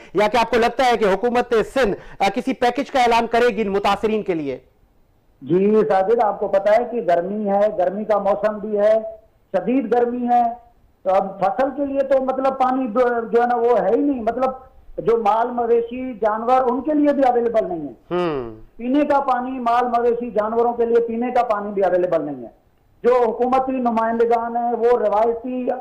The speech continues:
Speaker 2: बस जिस तरह रिवायती अंदाज में आते हैं, प्रेस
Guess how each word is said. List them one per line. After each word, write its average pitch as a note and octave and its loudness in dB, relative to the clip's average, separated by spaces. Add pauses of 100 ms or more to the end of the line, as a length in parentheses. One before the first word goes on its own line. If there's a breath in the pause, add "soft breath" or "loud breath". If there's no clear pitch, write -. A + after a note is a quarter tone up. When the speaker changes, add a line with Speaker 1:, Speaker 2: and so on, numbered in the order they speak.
(240)
Speaker 2:
बस E3+ -4
जिस G#3+ 2
तरह A3 0
रिवायती A3+ -2
अंदाज A3+ 0
में A#3 -2
आते A3 0
हैं, A3+ 0
प्रेस G#3+ 0